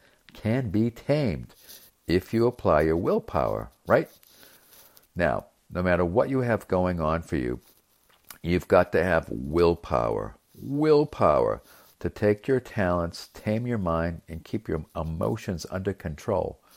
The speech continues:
Willpower is what gives you the gumption to forge ahead. And what governs willpower?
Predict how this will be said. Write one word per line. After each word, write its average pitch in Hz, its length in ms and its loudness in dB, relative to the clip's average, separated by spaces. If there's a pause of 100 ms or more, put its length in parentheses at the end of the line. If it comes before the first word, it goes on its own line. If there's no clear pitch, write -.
(420)
Willpower 95 880 2
is 80 260 -6
what 69 260 -2
gives 92 280 -4
you 92 80 0
the 65 260 -4
gumption 87 460 -4
to 58 80 -4
forge 87 360 0
ahead. 78 440 -2 (640)
And 80 180 -4
what 95 240 -2
governs 107 460 2
willpower? 120 760 0